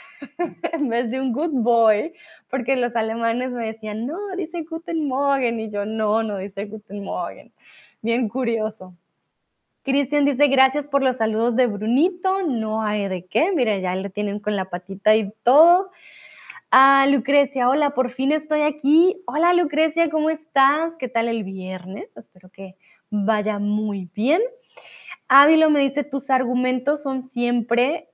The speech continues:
interesantes". Muchas gracias, Ávilo. Bueno, más que argumentos, yo diría temas, ¿vale? Los temas.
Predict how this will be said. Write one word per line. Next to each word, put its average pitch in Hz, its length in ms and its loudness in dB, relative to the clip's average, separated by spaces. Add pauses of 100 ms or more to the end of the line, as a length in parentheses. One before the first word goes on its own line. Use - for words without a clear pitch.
interesantes". 254 1400 0
Muchas 277 400 2
gracias, 277 680 4
Ávilo. 254 520 -2 (360)
Bueno, 240 300 0
más 226 200 -2
que 285 80 2
argumentos, 277 760 0
yo 226 120 0
diría 226 340 0 (120)
temas, 233 580 -4
¿vale? 190 300 -4 (100)
Los 214 340 -6
temas. 262 500 -4